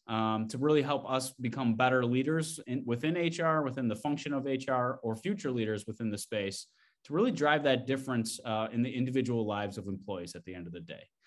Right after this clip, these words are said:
Um, but still being aware of what the business wants and needs at the same time, because at the end of the day, there is no profits without people. However, there's no purpose without profits. So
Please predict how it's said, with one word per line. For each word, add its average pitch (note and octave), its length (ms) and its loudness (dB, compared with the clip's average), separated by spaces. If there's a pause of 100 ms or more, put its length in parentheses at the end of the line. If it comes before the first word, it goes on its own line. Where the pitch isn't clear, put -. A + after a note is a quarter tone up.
(320)
Um, G#2+ 240 0
but - 220 -2
still E3 300 4
being C#3+ 240 6
aware B2+ 280 4
of A2+ 100 0
what B2 160 -4
the A2+ 60 -4
business A2+ 420 2
wants B2+ 320 0
and A2 120 0
needs A#2 300 0
at G#2+ 80 -8
the A#2 80 -10
same G2+ 260 -4
time, C#3 320 0
because A#2 400 -2
at G#2+ 200 -8
the G#2 100 -6
end B2 100 -2
of C3+ 80 0
the B2+ 80 2
day, A#2+ 300 2
there G2+ 320 -6
is D3 240 0
no C3+ 420 2 (340)
profits C3+ 480 2
without A#2 360 0
people. C3+ 580 2
However, B2 500 2
there's A#2+ 200 2
no B2 160 2
purpose C3+ 480 -4
without G2+ 320 -6
profits. F#2 500 -10
So A2+ 340 0